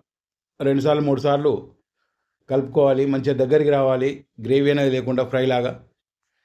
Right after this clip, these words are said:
ఈ గోంగూర చికెన్ ఫ్రై చాలా అద్భుతంగా వస్తుంది టేస్ట్. చూడండి, ముక్క కూడా మంచిగా ఉడికింది. ఇప్పుడు గోంగూర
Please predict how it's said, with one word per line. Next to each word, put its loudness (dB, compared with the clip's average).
ఈ -12
గోంగూర 4
చికెన్ -4
ఫ్రై 0
చాలా -2
అద్భుతంగా -2
వస్తుంది -4
టేస్ట్. -4
చూడండి, 0
ముక్క 0
కూడా 0
మంచిగా 0
ఉడికింది. -4
ఇప్పుడు -2
గోంగూర 4